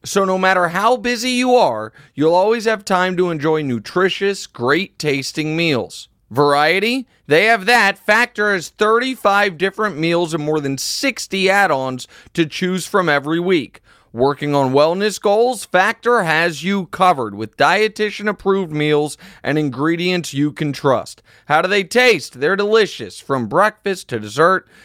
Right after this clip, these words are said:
Stay fueled with easy, nutritious, and delicious options. What about quality? Each Factor meal is restaurant quality with premium ingredients like filet mignon, blackened salmon, and shrimp.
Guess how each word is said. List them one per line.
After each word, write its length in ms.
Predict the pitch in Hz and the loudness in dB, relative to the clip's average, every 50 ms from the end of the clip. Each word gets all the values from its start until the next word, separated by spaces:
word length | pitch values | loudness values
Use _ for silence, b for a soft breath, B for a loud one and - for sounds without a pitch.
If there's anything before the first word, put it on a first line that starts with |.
| b b | b b
Stay 400 | - - - 185 196 220 233 196 | -16 -4 0 0 0 0 -2 -4
fueled 480 | - - 170 175 175 180 180 175 143 | -8 -6 -2 0 2 2 2 0 -2
with 180 | 123 117 - - _ | -4 -6 -8 -8 _
easy, 440 | 165 180 190 196 202 180 196 214 214 | -6 -4 -4 -2 -4 -4 -4 -4 -2
nutritious, 840 | 214 208 202 180 - - 165 165 165 160 - - 180 175 170 - - - _ | -2 0 -2 -2 -4 -2 -2 -2 -2 -2 -2 -4 -4 -4 -4 -8 -12 -12 _
and 380 | - 160 180 185 190 196 202 180 | -2 0 0 2 0 0 0 0
delicious 720 | 214 220 196 160 127 120 123 - - 131 135 139 - - - _ _ _ | 0 0 2 0 0 -2 -2 -4 -6 -6 -6 -6 -8 -12 -16 _ _ _
options. 640 | 143 156 160 165 160 160 - - 123 104 87 - - b b b b b b - | 0 2 2 2 0 -2 -6 -8 -10 -10 -10 -14 -20 b b b b b b 0
What 120 | 139 156 | 0 2
about 260 | 180 185 185 175 - | 4 4 2 2 0
quality? 520 | - 202 202 202 196 180 160 123 107 104 - | 0 2 4 4 4 4 2 0 -4 -10 -8
Each 300 | 190 208 226 208 - - | -4 -2 -2 -2 -4 -6
Factor 480 | - - 208 220 226 - - - 226 220 | -2 0 0 0 0 -4 -4 -4 -4 -2
meal 320 | 208 190 175 170 170 175 | 0 2 2 2 2 0
is 140 | 151 120 127 | -2 -4 -2
restaurant 560 | 135 165 196 208 - - - 226 226 226 208 | 0 2 2 2 0 -4 -2 -2 -2 -2 -4
quality 580 | - 165 165 151 143 139 139 131 135 139 131 b b - | -2 -2 0 2 2 0 -2 -4 -6 -8 -10 b b 2
with 240 | 147 165 147 - | 2 2 2 0
premium 520 | _ - - 202 214 220 233 240 247 247 247 | _ -4 -2 -2 0 0 2 2 2 2 0
ingredients 680 | 240 233 180 165 175 170 160 170 170 165 156 - - | -2 -2 -2 0 0 0 0 -2 -2 -4 -4 -2 -2
like 160 | 156 135 131 | -2 -2 -2
filet 360 | - - 135 127 139 160 190 | -4 -4 -2 -2 0 0 0
mignon, 640 | 202 220 226 208 180 151 147 147 147 143 143 147 143 b b b b b b | 0 0 0 2 2 2 2 0 0 -2 -4 -6 -10 b b b b b b
blackened 540 | - 120 147 156 170 175 - 190 190 185 165 | -2 0 2 2 2 0 -2 -4 -4 -4 -4
salmon, 500 | - - 170 151 147 143 143 143 143 135 - _ | -4 -4 -2 -2 -2 -2 -2 -4 -6 -6 -8 _
and 340 | 131 131 127 123 123 123 123 | -4 -2 -2 -2 -2 -4 -6
shrimp. 500 | 117 - - - 160 165 143 113 - - | -8 -10 -8 -2 0 0 0 0 -2 -8